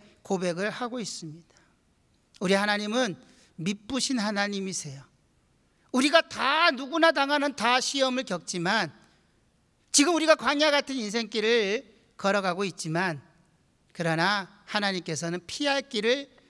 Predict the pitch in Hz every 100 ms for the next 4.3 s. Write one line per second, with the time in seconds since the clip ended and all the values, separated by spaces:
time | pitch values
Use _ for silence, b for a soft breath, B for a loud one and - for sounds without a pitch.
0 | b - 165 165 151 170 208 226 _ _
1 | 190 160 170 156 165 165 165 - 147 -
2 | _ _ _ _ _ _ _ - 185 208
3 | 226 240 - 180 175 175 175 - 156 123
4 | 151 131 -